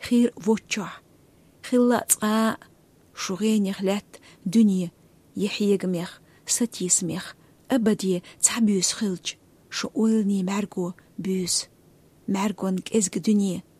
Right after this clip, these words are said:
Цқа хажжалц, бәр хажжалц. Цқа воши бәр хажжалц.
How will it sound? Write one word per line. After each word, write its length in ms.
Цқа 160
хажжалц, 760
бәр 280
хажжалц. 640
Цқа 220
воши 460
бәр 260
хажжалц. 680